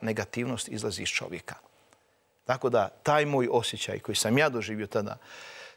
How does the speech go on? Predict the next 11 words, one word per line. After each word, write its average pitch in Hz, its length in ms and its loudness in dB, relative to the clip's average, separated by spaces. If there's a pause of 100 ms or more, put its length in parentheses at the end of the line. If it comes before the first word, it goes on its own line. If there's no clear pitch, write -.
(160)
to 135 120 6
oslobađanje 131 880 4
od - 120 0
svih 160 240 2
tih 123 200 -2
nekih 110 240 -2
pritisaka, 107 840 0 (280)
zla, 120 440 4
nepravde, 113 680 2 (280)
meni 123 420 2
nanesene 101 600 0